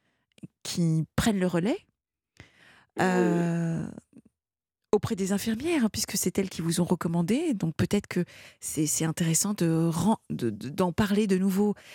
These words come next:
Speaker 1: avec les infirmières en disant : « Voilà, euh, j'ai, euh,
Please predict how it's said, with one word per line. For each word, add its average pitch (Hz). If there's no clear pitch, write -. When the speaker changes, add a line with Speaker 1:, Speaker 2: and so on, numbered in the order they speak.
Speaker 1:
avec 175
les 175
infirmières 175
en 208
disant : « 170
Voilà, 180
euh, 151
j'ai, 180
euh, 170